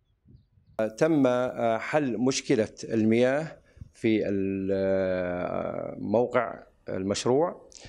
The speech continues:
آه، عن طريق وزارة الأشغال العامة ومدير مديرية دفاع مدني، آه، طفيلة.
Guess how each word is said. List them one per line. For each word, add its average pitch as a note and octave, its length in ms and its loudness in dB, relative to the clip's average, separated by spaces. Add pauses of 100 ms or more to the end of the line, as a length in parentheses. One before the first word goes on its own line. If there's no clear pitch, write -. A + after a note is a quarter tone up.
(220)
آه، G#2 320 -2
عن A2+ 200 0
طريق G#2+ 380 0
وزارة G2+ 680 0
الأشغال G#2+ 420 0
العامة A#2 540 0
ومدير G2+ 1000 0
مديرية G2+ 380 0
دفاع F#2+ 500 -2
مدني، F#2+ 640 -2
آه، F#2 300 2
طفيلة. G#2 500 -2